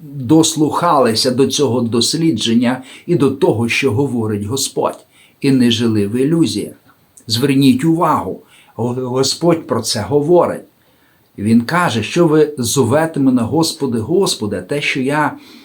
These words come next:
е, прошу вас робити, то ви не робите. Це Господь говорить, що прийдуть дуже багато людей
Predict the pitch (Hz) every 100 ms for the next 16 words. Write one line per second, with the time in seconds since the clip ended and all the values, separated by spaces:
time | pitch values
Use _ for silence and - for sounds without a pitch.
0 | _ _ - 110 113 110 - _ _ _
1 | - 160 190 - 131 113 - 123 113 104
2 | 101 - 110 117 123 143 165 180 139 104
3 | - - _ _ _ _ _ - 170 143
4 | 143 - 170 175 123 151 147 165 131 104
5 | - 131 - 156 131 127 110 143 143 143
6 | 135 139 156 156 151 151 175 175 113